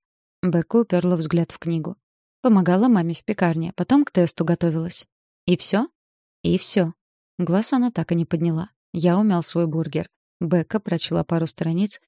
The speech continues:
и тут на соседний стул плюхнулся Джефф. С его волос и одежды ручьями стекала вода. На столе и на полу быстро собралась лужица. «Забыл обед в машине», пояснил он, выудил из кармана полуразмякший сэндвич и потряс головой точно собака.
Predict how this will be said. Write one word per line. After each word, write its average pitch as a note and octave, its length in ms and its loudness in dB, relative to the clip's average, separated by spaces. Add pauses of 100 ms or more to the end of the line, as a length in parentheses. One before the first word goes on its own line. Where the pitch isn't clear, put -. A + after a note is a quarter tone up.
(240)
и F#3+ 100 0
тут D4 220 -2
на C#4+ 80 2
соседний F3 500 0
стул G#3+ 280 0
плюхнулся E3+ 640 -2
Джефф. D#3+ 400 -4 (160)
С - 120 -10
его E3+ 220 2
волос D#3+ 380 0
и E3 40 0
одежды E3 380 -2
ручьями F3+ 420 0
стекала D#3+ 420 -4
вода. F3 320 -2 (340)
На F#3+ 100 -2
столе G#3+ 400 2
и C4 40 4
на G3+ 100 2
полу F3 300 -2
быстро F#3+ 400 0
собралась E3 520 0
лужица. E3 500 -2 (560)
«Забыл E3+ 360 2
обед E3+ 280 2
в - 40 -8
машине», A3 500 0 (140)
пояснил E3+ 440 -2
он, A#3 180 0 (320)
выудил A#3 420 6
из F#3+ 120 2
кармана G#3 420 2
полуразмякший F3 760 2
сэндвич E3+ 460 -2
и - 120 -10
потряс E3+ 420 0
головой E3+ 380 2
точно E3+ 380 -2
собака. E3 520 -2